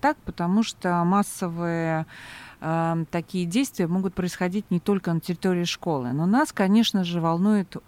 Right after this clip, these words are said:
очень школьная и подростковая среда.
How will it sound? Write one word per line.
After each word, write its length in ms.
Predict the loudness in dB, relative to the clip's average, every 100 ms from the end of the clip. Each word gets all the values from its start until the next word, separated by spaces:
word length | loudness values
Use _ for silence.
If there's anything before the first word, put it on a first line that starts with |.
| -4
очень 440 | -2 -2 -2 -2
школьная 1000 | -2 -2 2 4 2 0 -2 -4 -6 -8 -12 -20 -20 -8
и 280 | -2 -2 -2
подростковая 680 | -2 -2 -4 -4 -2 0 -2
среда. 520 | -4 -8 -4 -4 -6